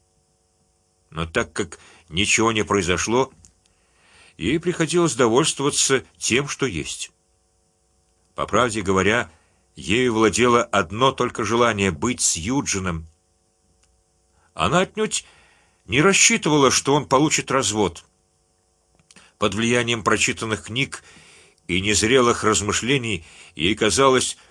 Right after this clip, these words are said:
что в этом и нет особой необходимости.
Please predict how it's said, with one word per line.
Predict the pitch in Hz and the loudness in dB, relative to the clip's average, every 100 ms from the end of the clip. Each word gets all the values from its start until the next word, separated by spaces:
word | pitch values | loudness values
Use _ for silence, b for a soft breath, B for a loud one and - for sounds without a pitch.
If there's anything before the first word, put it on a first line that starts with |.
| b | b
что | - - 90 | -12 -6 -2
в | |
этом | 135 156 143 139 | -2 -2 -6 -4
и | 139 | -6
нет | 135 170 190 - | -2 -4 -4 -4
особой | 147 143 - 143 117 110 | -4 -2 0 -2 -2 -6
необходимости. | 104 - 95 80 69 - - | -6 -4 -4 -6 -10 -14 -14